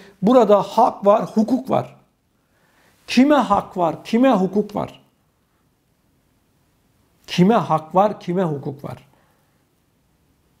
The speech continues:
Her gün biz bu ekrandan Avrupa'nın hemen hemen her ülkesinden ırkçılıkla ilgili haberler veriyoruz. Meydana gelmiş olayları anlatıyoruz. Hani hayal mahsulü falan değil.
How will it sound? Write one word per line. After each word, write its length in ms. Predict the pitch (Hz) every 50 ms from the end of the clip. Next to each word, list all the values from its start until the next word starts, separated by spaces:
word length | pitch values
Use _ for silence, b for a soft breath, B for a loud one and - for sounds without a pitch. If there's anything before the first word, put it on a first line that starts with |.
| _ _ _ _ _ _ _
Her 380 | _ - - 156 165 175 180 160
gün 520 | 151 131 127 147 156 175 180 180 - - - _ _ _ _ _ _ -
biz 220 | 151 156 143 139 143
bu 120 | 156 160
ekrandan 680 | 156 156 156 151 127 120 113 120 143 165 175 190 202 - - _ _ _ _ _ _ _ _ _ _ _ _ _ _ _ _ _
Avrupa'nın 680 | - 123 143 175 202 208 208 - 175 156 156 170 170 151
hemen 260 | 139 147 160 180 175
hemen 240 | 175 165 170 160 143
her 200 | 143 135 156 165
ülkesinden 760 | 180 170 - - 151 131 131 - 123 123 139 147 156 156 - - - 160
ırkçılıkla 760 | 139 135 131 135 - - 151 151 151 151 156 160 - - - -
ilgili 360 | 160 165 165 139 139 151 147
haberler 480 | 120 127 131 135 131 135 135 131 127
veriyoruz. 480 | 123 117 117 123 127 131 131 - - - _ -
Meydana 360 | - 156 180 175 104 214 107
gelmiş 300 | 190 185 196 185 160 -
olayları 400 | - 95 98 101 101 104 104 110
anlatıyoruz. 580 | 110 104 165 - - - 143 139 - - - _ _ _ _ _ _ _ _
Hani 300 | _ - 139 131 123 123 - -
hayal 260 | 139 143 143 143 151
mahsulü 360 | 151 151 139 131 - - 151
falan 340 | 139 151 156 165 170 202 208
değil. 320 | 233 240 233 196 - -